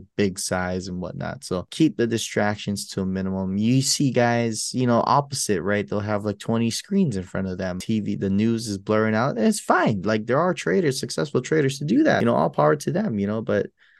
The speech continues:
um, if you're, you just wanna keep your mind clear, minimize the distractions, you know. And I wanna end with this last quote by the awesome, great Paul Tudor Jones. "Risk control is the most important thing in trading.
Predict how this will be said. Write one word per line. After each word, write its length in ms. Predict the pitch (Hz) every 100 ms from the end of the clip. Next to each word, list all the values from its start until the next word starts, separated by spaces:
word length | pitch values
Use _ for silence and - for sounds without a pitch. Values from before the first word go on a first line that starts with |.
| _ _
um, 320 | 110 107 95
if 240 | 92 104 -
you're, 580 | 135 139 139 131 120 -
you 140 | 123 123
just 200 | 131 135
wanna 480 | 127 127 120 107 -
keep 220 | - 139
your 100 | 117
mind 340 | 101 104 110
clear, 340 | - 117 156 247 120
minimize 440 | 117 123 120 110
the 80 | 98
distractions, 840 | 92 - 92 90 - 85 82 -
you 60 | 90
know. 160 | 90 98
And 140 | 120
I 60 | 120
wanna 340 | 131 135 131 -
end 300 | 131 139 127
with 240 | 127 123
this 280 | 110 104 -
last 640 | 101 107 107 110 - -
quote 520 | - 143 143 143 - - - _
by 160 | 101 101
the 160 | 95 - _ _
awesome, 480 | 104 107 - 101 98
great 300 | 107 107 - -
Paul 280 | - 113 113
Tudor 320 | - 127 104 92
Jones. 680 | - 131 127 123 - - -
"Risk 180 | 156 -
control 340 | 151 - 147
is 80 | 135
the 60 |
most 280 | 131 127 139
important 460 | 131 - 127 110 110
thing 240 | 120 117
in 140 | 90 104
trading. 720 | - 107 107 110 101 92